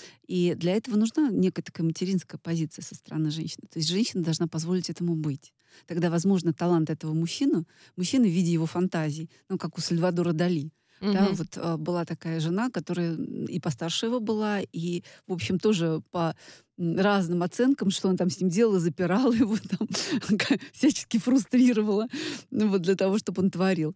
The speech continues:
Speaker 1: Но он же оставил миру много чего.
Speaker 2: А, ну, за что,
Speaker 1: И
Speaker 2: в
Speaker 1: это
Speaker 2: общем, он
Speaker 1: интересно.
Speaker 2: ее и тоже отчаянно благодарил за то,
Speaker 1: Конечно,
Speaker 2: что она
Speaker 1: конечно.
Speaker 2: сделала.
Speaker 1: И нам тоже есть за что благодарить эту женщину.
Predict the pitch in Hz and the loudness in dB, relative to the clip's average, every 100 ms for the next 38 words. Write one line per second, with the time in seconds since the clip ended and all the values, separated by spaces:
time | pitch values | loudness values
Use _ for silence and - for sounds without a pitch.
0 | - 170 165 160 170 - 214 220 185 - | 0 2 4 2 0 0 -2 0 -2 -6
1 | _ 185 214 196 165 214 196 - - 87 | _ 2 2 4 4 4 2 0 -2 0
2 | 196 180 _ _ - 202 196 185 185 185 | -2 -2 _ _ -4 0 2 0 0 2
3 | 185 185 185 196 294 202 196 202 196 196 | 4 4 4 4 4 4 4 2 2 2
4 | 185 185 185 180 180 175 175 202 185 180 | 0 0 0 0 2 0 0 -2 -2 0
5 | 175 - 202 190 185 180 175 175 175 175 | -2 -2 0 0 0 -2 -4 -2 -2 -2
6 | 185 214 190 160 165 196 165 - - 160 | 0 0 0 4 6 6 4 0 -2 0
7 | 180 165 160 156 185 190 240 233 185 170 | 2 2 4 4 4 6 4 4 2 2
8 | 196 185 - 180 170 165 156 156 - - | 2 0 -2 -4 -2 0 -2 -4 -10 -12
9 | - 151 - 220 | -6 -6 -8 -16